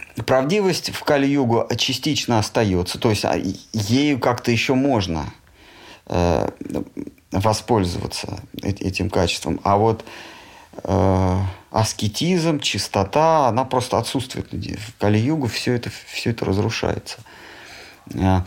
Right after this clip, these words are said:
если вы найдёте какого-то брахмана, ну вот, например, говорится, что к концу Кали-юги из брахманов останется очень маленькая кучка людей, которые будут жить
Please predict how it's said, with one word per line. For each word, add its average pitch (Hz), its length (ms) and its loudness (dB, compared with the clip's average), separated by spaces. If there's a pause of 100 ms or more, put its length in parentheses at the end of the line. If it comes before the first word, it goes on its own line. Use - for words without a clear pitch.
(180)
если 135 400 2
вы 143 160 4
найдёте 135 460 2
какого-то 107 520 0
брахмана, 107 680 2 (360)
ну 127 80 6
вот, - 340 0
например, 113 520 4
говорится, 113 800 2
что 95 440 0 (760)
к - 180 -14
концу 127 400 2
Кали-юги 127 840 2 (440)
из 117 200 4
брахманов 135 640 2
останется 139 600 2
очень 156 480 2
маленькая 110 520 2
кучка 104 440 -2
людей, 117 420 2
которые 120 440 2
будут 113 320 0
жить 151 360 -2